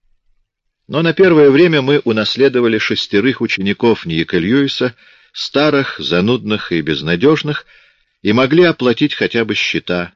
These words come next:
на еду. Через четыре месяца после открытия школы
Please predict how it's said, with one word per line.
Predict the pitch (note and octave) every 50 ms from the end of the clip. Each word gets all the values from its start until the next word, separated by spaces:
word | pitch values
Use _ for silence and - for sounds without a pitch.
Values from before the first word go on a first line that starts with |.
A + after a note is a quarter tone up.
| _ _ _ _ _
на | - D#2+ D#2
еду. | D2+ C#2 C#2 C2 B1+ B1+ A#1+ _ _ _ _ _ _ _ _ _ _ _ _ _ _ _ _ _ _ _ _ _ _ _ _ _ _ _ _ _ _ _ _ _ _ _ _ _ _ _ _ -
Через | - - A#2 A#2+ A#2
четыре | - - - C#3+ - - G3+ F3 E3+
месяца | A#2+ G#2 G2+ F#2+ - - - - - - - A2+
после | - - A2 G#2+ - - G#2 G#2+
открытия | G#2+ - - G2 G2 - - G2 G2
школы | F#2+ - - - F#2+ F2+ F2 F2 F2